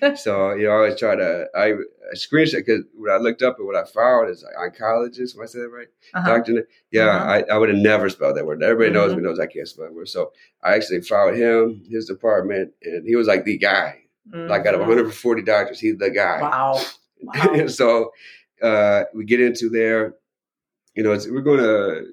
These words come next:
Speaker 2: Cleveland Clinic, like, once or twice a week. So it's kinda, like, draining.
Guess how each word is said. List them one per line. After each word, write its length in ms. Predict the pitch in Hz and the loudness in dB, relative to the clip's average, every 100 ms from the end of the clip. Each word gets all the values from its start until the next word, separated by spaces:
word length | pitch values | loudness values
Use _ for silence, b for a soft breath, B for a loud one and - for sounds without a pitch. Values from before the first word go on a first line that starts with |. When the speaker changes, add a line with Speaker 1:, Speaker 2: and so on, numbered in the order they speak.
| - | -20
Speaker 2:
Cleveland 300 | - 139 113 | -4 -2 -2
Clinic, 220 | 110 120 107 | 0 0 2
like, 180 | 92 78 | 0 0
once 200 | 120 113 | 0 0
or 60 | |
twice 320 | 95 110 110 | -2 -2 -2
a 60 | 95 | -2
week. 360 | 110 120 110 - - _ - | -2 -2 -2 -8 -20 _ -18
So 140 | - | -12
it's 80 | 87 | -10
kinda, 220 | - 104 | -2 0
like, 200 | 98 85 | 0 -2
draining. 640 | 82 104 107 104 104 104 | -4 0 2 2 0 -4